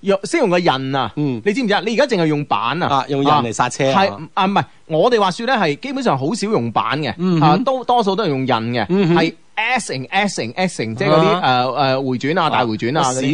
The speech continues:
Speaker 2: 少少 S 得㗎啦，
Speaker 1: 啊。
Speaker 2: 而家少少。
Speaker 1: 唔係，你而家少少 S 呢，都係嗰啲叫做初雪啊，
Speaker 2: 啊哈。
Speaker 1: 啊，都係個板。
Speaker 2: 啊，都係板，
Speaker 1: 啊，
Speaker 2: 係啦，係啦。
Speaker 1: 一定要用印。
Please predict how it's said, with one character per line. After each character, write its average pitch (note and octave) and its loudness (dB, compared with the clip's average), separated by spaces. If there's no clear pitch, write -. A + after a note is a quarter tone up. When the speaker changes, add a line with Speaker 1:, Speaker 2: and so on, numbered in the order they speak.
Speaker 2:
少 F3 2
少 F#3+ 4
S F3+ -2
得 C3 -4
㗎 A2+ -4
啦， B2 2
Speaker 1:
啊。 C3+ 2
Speaker 2:
而 A#2+ -2
家 G#2+ -6
少 - -10
少。 - 4
Speaker 1:
唔 - 6
係， F#3+ 2
你 A#3 0
而 D#4+ 4
家 C#4 -4
少 C#4+ -2
少 C#4 -2
S B3+ -2
呢， F#3+ 2
都 B3+ 0
係 G#3+ 0
嗰 D#3+ 2
啲 A3 -4
叫 D#3 2
做 - -
初 F3+ 0
雪 C#3 -2
啊， G#2 -2
Speaker 2:
啊 C#3+ 2
哈。 D#3 4
Speaker 1:
啊， D#3 2
都 E4 0
係 A#3 2
個 F#3+ 2
板。 B2 -4
Speaker 2:
啊， C3 -4
都 G3 4
係 D#3+ 4
板， D#3+ 4
Speaker 1:
啊， D#3 2
Speaker 2:
係 G#2+ -2
啦， A#2+ -2
係 - 0
啦。 - -2
Speaker 1:
一 - -4
定 E3+ 0
要 E3+ 4
用 D#3+ 0
印。 C#3 0